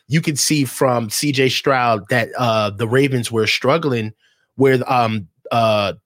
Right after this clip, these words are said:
the Texans were struggling with against the Cleveland Browns is linebackers. I mean, J O K had a day against the Texans when they played in, uh, when they played a couple of weeks ago. And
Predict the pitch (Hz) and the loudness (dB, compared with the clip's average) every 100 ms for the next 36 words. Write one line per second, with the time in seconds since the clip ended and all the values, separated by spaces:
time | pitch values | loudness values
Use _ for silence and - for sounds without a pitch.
0 | - 127 - 151 147 123 123 - 131 147 | -4 -4 -2 -2 -2 0 0 0 0 0
1 | 147 120 107 107 104 120 113 117 110 - | 0 -2 -2 -4 -4 -6 -6 -6 -6 -4
2 | 113 104 101 107 101 101 98 - 107 101 | -4 -4 -4 -4 -2 -2 -4 -4 -4 -4
3 | - _ - 135 202 135 98 82 92 - | -6 _ 0 2 2 2 -2 -6 -12 -12
4 | - _ _ _ 113 127 117 147 175 165 | -14 _ _ _ -4 -2 0 2 2 2
5 | 160 175 151 131 113 113 98 98 123 131 | 2 0 2 0 -2 -6 -6 -4 -2 0
6 | 95 90 - _ 113 110 107 - 98 107 | -2 -6 -16 _ -6 -6 -6 -8 -6 -4
7 | 92 - 87 101 104 101 92 104 98 98 | -4 -8 -12 -10 -6 -6 -6 -6 -4 -6
8 | 95 104 95 110 107 104 - 98 95 - | -8 -6 -6 -6 -8 -8 -6 -8 -8 -12
9 | - 110 92 90 - 82 80 - - - | -12 -12 -12 -12 -14 -12 -14 -14 -20 -20
10 | - - 135 123 110 | -18 -4 0 2 0